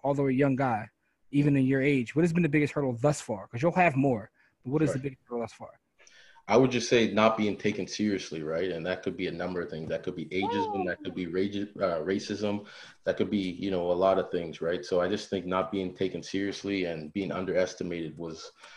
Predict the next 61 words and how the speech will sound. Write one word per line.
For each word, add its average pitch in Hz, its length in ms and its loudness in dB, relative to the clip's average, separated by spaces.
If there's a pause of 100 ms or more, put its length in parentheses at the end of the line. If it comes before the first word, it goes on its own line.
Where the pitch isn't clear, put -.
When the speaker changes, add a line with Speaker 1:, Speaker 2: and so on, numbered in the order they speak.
(140)
Speaker 2:
my 92 100 -2
biggest 92 380 -2
hurdle. 101 320 2
But, 85 300 -4
you 90 80 -6
know, 85 120 -4
at 85 120 -6
the 90 60 -2
end 92 100 -2
of 87 80 -4
the 85 80 -8
day, 87 420 -2
uh, 73 240 0 (240)
I 82 80 -6
will, 80 180 -6
I 85 60 -2
will, 87 160 -2
I'm 95 140 -2
always 107 240 4
been, 98 160 -2
like, 90 160 -4
a 85 60 -2
grinder. 87 460 -2
Like, 82 160 -4
this 107 140 -4
is 101 100 -2
a 95 60 -2
gritty 95 560 -4
blue 98 200 -6
collar 95 360 2
town, 92 400 -2
right? 87 240 -2
So 82 260 0 (380)
I, 87 120 0
I 85 260 2
always, 110 400 6 (560)
uh, 92 140 4
the 98 120 0
way 107 160 12
I 104 100 8
s-, - 280 -2
see 92 260 0
it, 82 100 0
my, 95 180 2
my, 95 220 0
my 92 140 2
catchphrase 101 480 4
is 82 120 -4
paycheck 110 500 4
under 98 160 2
your 87 120 -2
work 98 300 0
boot, 80 140 -4
right? 85 240 0
So 90 100 0
I 87 40 4
always 101 200 0
put 104 220 0
in 101 160 0
the 90 60 -2
work 95 360 0